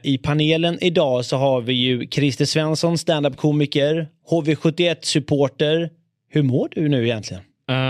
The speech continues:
Speaker 2: ja, men jag mår ganska bra. Jag mår bättre än man, eh, förtjänar kanske, än vad man borde.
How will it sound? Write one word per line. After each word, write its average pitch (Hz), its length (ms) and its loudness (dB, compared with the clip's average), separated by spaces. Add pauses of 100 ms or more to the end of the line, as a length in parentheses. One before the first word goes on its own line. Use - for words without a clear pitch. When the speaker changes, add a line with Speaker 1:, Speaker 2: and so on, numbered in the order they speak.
(300)
Speaker 2:
ja, 123 80 -2
men 127 100 2
jag 117 120 0
mår 202 120 -4
ganska 247 320 -4
bra. 165 320 -4 (120)
Jag - 180 -18
mår 160 120 -2
bättre 151 340 -4
än 135 60 -4
man, 127 260 -2
eh, 117 220 -2 (200)
förtjänar 120 460 -4
kanske, 131 300 -8
än 107 100 -6
vad 117 180 -2
man 117 140 -4
borde. 117 360 -4